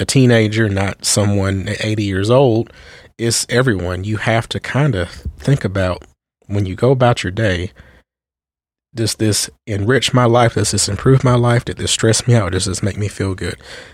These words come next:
And while this feels very selfish, the interactions that you have with yourself are the ultimate reflection of how you're gonna interact with others. Um, oh, and that concludes the Mister Rogers segment as in general. Uh, today's an unscripted day.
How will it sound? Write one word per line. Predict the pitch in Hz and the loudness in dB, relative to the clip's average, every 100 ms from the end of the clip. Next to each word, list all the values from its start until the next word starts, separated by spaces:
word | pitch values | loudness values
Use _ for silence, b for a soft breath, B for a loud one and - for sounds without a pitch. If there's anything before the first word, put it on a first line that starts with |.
| - | -8
And | 95 | -2
while | 110 113 | 2 2
this | 110 | 2
feels | - 120 110 | 2 2 4
very | 113 95 | 0 0
selfish, | - 120 120 - 104 - | 0 2 2 2 -2 -2
the | 101 101 | -4 0
interactions | 123 131 120 113 - | 2 4 4 2 0
that | 110 - | -4 -2
you | |
have | 104 113 104 | 0 0 -2
with | 107 | -6
yourself | 95 - 127 107 - | -4 0 2 2 0
are | 101 | -2
the | 98 - | -2 -2
ultimate | 113 104 107 | -4 -2 -4
reflection | 104 - 110 104 - 95 | -6 -6 -2 -2 -2 -4
of | 92 | -4
how | 110 | -2
you're | 104 | -2
gonna | 107 92 | -4 -8
interact | 104 98 95 - | -4 -2 -2 -4
with | 101 - | -8 -6
others. | - - - - - - B B B B B B B B _ _ | -6 -8 -8 -8 -8 -10 B B B B B B B B _ _
Um, | 117 113 110 95 - _ _ _ _ _ _ _ _ | 0 2 2 0 -6 _ _ _ _ _ _ _ _
oh, | 202 147 - | 0 0 -2
and | 110 117 113 | -2 0 2
that | 131 - | 0 0
concludes | - 123 113 120 117 117 | -4 -4 -2 0 0 -2
the | |
Mister | 120 113 - | -2 -2 -2
Rogers | 104 107 | -2 -2
segment | - 104 107 101 | -4 -2 -2 -4
as | 90 101 | -4 -6
in | 95 104 | -6 -6
general. | 101 101 95 123 120 B B B B B B | -6 -6 -6 -8 -12 B B B B B B
Uh, | 127 123 | 0 2
today's | 135 156 180 | 4 4 6
an | 165 | 4
unscripted | 139 139 - 135 123 120 | 4 2 2 0 0 2
day. | 123 117 113 | 4 4 2